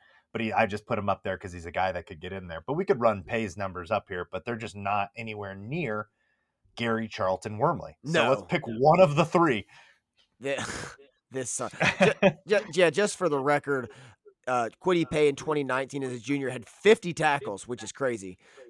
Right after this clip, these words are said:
Speaker 2: Twelve and a half for loss, six and a half sacks. That was his high production year. Twenty twenty,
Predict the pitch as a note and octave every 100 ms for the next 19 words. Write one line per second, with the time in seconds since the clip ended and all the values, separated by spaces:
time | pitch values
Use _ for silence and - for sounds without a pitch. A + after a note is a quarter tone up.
0 | _ _ - D#3+ E3+ E3+ D#3 D3+ D3 D3
1 | C3+ B2 B2 B2 - - - D3+ - B2+
2 | A#2+ A#2 A2 - A2+ A2+ G#2+ B2+ C3 B2
3 | A#2+ B2 A#2 A#2 B2 A#2+ B2+ B2 A#2 A2+
4 | - _ _ D#3 D#3 C#3 B2 B2+ B2 A#2